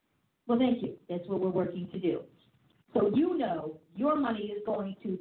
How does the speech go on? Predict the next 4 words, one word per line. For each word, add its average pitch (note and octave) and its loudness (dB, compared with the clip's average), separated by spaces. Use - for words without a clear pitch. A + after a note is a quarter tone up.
top - 0
quality, F#3 0
professionally D4 0
assessed - 0